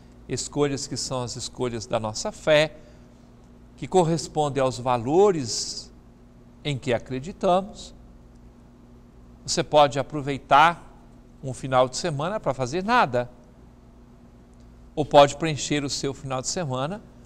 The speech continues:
das coisas que realmente têm importância.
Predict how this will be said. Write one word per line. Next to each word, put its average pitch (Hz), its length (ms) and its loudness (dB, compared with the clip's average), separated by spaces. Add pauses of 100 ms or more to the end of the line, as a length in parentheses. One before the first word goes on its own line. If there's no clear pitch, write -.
(500)
das 226 200 2
coisas 175 440 -2
que 226 180 -8
realmente 151 460 0
têm 127 240 -4
importância. 202 760 -4